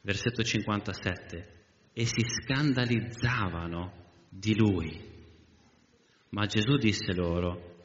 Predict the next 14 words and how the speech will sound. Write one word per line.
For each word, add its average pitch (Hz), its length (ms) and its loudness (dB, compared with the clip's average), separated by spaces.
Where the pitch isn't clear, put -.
"Nessun 160 460 0
profeta 92 840 -4
è 101 140 -6
disprezzato 95 1400 -2
e 104 120 -4
n-, 107 180 2
se - 240 0
non 120 260 4
nella 104 320 2
sua 104 280 -4
patria 87 800 -6
e 92 220 -8
in 95 200 -4
casa 85 580 -10